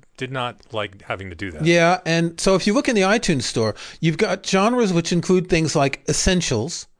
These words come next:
Speaker 2: and I'm not sure how that's a genre. That's more of a sort of a collection. Fitness and workout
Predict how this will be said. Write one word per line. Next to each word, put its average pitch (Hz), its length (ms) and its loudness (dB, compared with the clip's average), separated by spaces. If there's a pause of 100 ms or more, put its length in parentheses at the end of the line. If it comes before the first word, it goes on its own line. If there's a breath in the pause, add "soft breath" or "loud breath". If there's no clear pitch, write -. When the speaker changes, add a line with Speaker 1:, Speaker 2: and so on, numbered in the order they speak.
(320)
Speaker 2:
and 135 120 -4
I'm 139 80 0
not 165 140 0
sure 196 120 2
how 170 100 4
that's 160 200 0
a 147 60 2
genre. 135 480 2
That's 123 180 0
more 143 160 2
of 131 100 0
a 120 60 -2
sort 123 200 0
of 110 60 -2
a 113 40 -2
collection. 120 600 -2 (460 loud breath)
Fitness 262 420 0
and 180 180 4
workout 170 500 0